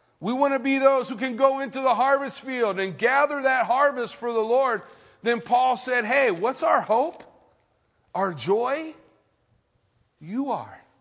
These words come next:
You spending eternity with Jesus. That's our joy.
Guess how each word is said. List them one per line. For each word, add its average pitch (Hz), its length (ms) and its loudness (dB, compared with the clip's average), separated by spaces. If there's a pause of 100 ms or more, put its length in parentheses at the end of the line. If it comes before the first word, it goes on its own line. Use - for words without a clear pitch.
(1200)
You 233 400 -4
spending 226 880 -6 (320)
eternity 226 880 -6
with 196 300 -8
Jesus. 139 800 -10 (1120)
That's 190 320 -4
our 180 180 2
joy. 143 560 -4